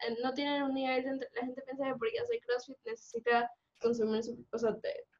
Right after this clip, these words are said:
tener suplementos, ¿verdad? Pero entrenas lo normal, o sea, una cosa es entrenar CrossFit como estilo de vida y otra cosa es ya entrenar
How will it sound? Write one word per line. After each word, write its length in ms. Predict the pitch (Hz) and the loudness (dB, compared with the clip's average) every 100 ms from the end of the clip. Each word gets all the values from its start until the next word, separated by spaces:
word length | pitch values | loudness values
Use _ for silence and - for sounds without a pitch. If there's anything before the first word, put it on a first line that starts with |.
| _ - | _ 2
tener 280 | 214 220 | 4 2
suplementos, 560 | 247 233 247 285 226 208 | 0 0 2 2 0 -2
¿verdad? 320 | 196 220 - - _ _ - - - - | 0 0 -2 -10 _ _ -20 -20 -20 0
Pero 720 | - 240 226 220 214 202 196 - - - _ _ | 8 10 10 8 8 6 2 -4 -18 -20 _ _
entrenas 440 | - 247 269 294 330 | 0 4 6 6 6
lo 120 | 277 | 4
normal, 500 | 220 202 262 240 180 - | 4 4 4 4 4 0
o 80 | |
sea, 160 | 240 233 | 2 4
una 200 | 247 262 | 4 2
cosa 280 | 262 269 294 | 2 4 4
es 80 | 254 | 4
entrenar 580 | 240 208 208 220 - - _ _ _ - | 2 2 4 4 2 -6 _ _ _ 2
CrossFit 560 | 220 226 233 240 240 - _ | 6 6 6 4 2 -4 _
como 400 | - 214 202 196 | 0 2 4 2
estilo 380 | 202 - 233 233 | 0 0 6 6
de 80 | 226 | 8
vida 180 | 226 226 | 8 6
y 80 | |
otra 240 | 220 233 233 | 6 4 4
cosa 320 | 240 254 269 | 4 4 4
es 180 | 254 247 | 4 4
ya 120 | 233 | 4
entrenar 580 | 233 233 220 220 220 | 4 2 4 4 4